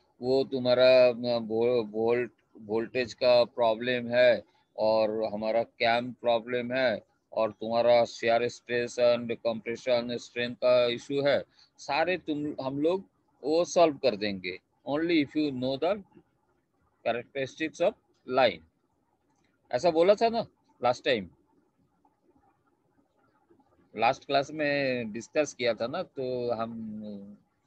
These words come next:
ये किया था, only you learn about the properties of line, then you can learn everything।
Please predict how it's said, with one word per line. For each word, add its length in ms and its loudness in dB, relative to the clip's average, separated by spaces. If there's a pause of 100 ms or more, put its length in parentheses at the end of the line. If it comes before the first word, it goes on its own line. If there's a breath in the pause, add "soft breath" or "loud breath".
(340)
ये 200 2
किया 200 0
था, 80 0
only 520 0
you 300 0
learn 300 0
about 340 -2
the 460 4 (180)
properties 500 -4
of 120 -2
line, 340 -4
then 220 -4
you 200 -8
can 120 -4 (100)
learn 320 -4
everything। 380 -12